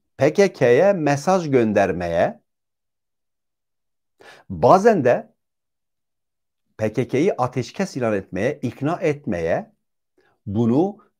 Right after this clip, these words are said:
Türklere barış için, baskı yapmak için kullanmaya çalıştılar.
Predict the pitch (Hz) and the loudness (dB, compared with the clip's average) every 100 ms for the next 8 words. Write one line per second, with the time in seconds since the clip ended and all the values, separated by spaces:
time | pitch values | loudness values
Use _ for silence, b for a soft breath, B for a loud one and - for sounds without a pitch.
0 | _ - - 120 120 131 170 147 110 165 | _ -14 -10 -6 -2 -2 -2 0 2 2
1 | 147 117 - 151 - 87 104 - - - | 0 -10 -8 -10 -10 -4 -2 -2 -6 -4
2 | 151 - _ _ _ _ _ 87 104 113 | -4 -4 _ _ _ _ _ -4 0 0
3 | - 170 160 - - 180 - - 143 147 | 0 -4 -4 -12 -10 -12 -10 -4 -2 0
4 | 151 120 - - 92 135 - 196 202 202 | -2 -4 -6 -10 -6 -6 -2 0 0 -2